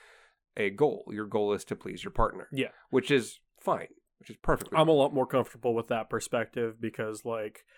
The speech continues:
Speaker 2: I, I have this fear of a, um, like, a, a faux meritocracy kind of power dynamic showing up with this sort of thing.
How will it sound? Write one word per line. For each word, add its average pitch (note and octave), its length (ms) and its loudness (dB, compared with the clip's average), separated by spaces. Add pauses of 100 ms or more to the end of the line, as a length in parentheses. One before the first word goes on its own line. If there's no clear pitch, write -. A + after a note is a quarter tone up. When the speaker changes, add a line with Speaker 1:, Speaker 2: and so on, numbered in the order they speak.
(280)
Speaker 2:
I, C3 400 4
I C3+ 80 4
have B2+ 180 4
this A#2+ 180 -2
fear A#2 560 2
of A#2 280 -2
a, A2 240 -2
um, G#2 600 -6 (1000)
like, B2 400 0
a, G#2+ 440 -4
a C3 60 -6
faux B2+ 500 4
meritocracy A2 1160 -2 (380)
kind A#2 260 -2
of - 120 -8
power A2+ 300 2
dynamic G#2+ 500 -4
showing G#2+ 420 -6
up G#2+ 280 -12 (120)
with A#2 160 -6
this A2+ 160 -6
sort A2+ 260 -8
of A2+ 80 -16
thing. G#2+ 380 -14